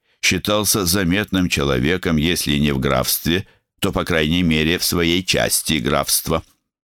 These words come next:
Доход от имения позволял ему жить богато и гостеприимно, пить портвейн,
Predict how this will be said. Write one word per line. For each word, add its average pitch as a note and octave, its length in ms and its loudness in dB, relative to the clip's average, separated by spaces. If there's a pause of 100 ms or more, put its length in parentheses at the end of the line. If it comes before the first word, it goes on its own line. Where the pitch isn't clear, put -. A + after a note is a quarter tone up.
(200)
Доход F3+ 400 0
от C#3 160 -2
имения A#2+ 580 2
позволял D#2 500 0
ему D#2 360 2
жить D#2 400 -2 (240)
богато D2+ 420 0
и C#2 100 0
гостеприимно, D2+ 920 0 (540)
пить A#2 280 0
портвейн, D2+ 800 0